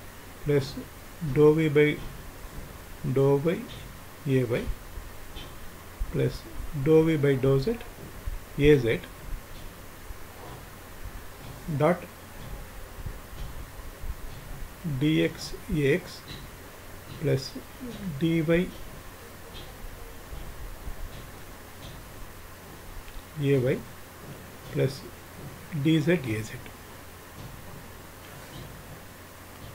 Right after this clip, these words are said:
So this quantity here is known as the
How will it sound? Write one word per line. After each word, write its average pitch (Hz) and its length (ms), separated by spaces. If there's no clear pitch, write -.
So 175 60
this 214 240
quantity 151 600
here 143 240
is 175 220
known 160 200
as 170 200
the 131 320